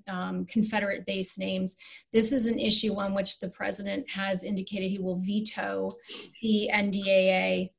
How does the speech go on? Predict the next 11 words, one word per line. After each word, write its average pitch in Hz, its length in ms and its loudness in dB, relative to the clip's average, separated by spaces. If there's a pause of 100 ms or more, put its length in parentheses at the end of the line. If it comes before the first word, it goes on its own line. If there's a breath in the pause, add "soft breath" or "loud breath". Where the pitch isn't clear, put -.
(140)
um, 190 320 0
whether 208 400 4
it's 190 180 0
the 196 120 -4
Senate 208 400 0
form 190 560 -2 (220)
of 190 220 0
it, 190 160 2
which, 196 380 -2
which 196 180 -2
still, 214 540 2